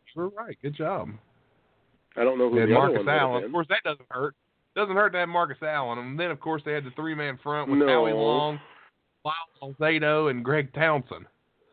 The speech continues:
Speaker 2: Okay,
Speaker 1: So,
Speaker 2: so they
Speaker 1: not
Speaker 2: haven't
Speaker 1: bad.
Speaker 2: won. They won the Super Bowl in, in eighty-three. Seventy-six, eighty, and eighty-three.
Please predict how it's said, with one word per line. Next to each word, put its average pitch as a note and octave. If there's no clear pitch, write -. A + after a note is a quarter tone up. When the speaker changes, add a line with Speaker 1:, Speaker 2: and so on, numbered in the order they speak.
Speaker 2:
Okay, A2
Speaker 1:
So, A#2+
Speaker 2:
so -
they A#3
Speaker 1:
not A3+
Speaker 2:
haven't D#3
Speaker 1:
bad. E3
Speaker 2:
won. A#2+
They E3+
won F#3
the D3
Super C3+
Bowl A2+
in, A2
in G2+
eighty-three. A2
Seventy-six, D#3
eighty, B2
and A2
eighty-three. G2+